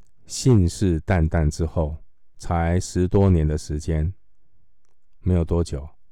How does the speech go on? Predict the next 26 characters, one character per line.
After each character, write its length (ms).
新 300
的 140
一 140
代 400
起 240
来。 340
那 220
圣 260
经 380
形 280
容 460
这 140
新 240
的 140
一 80
代， 320
士 180
师 160
记 200
二 160
章 200
十 160
节 200
说： 200
“他 180
们 300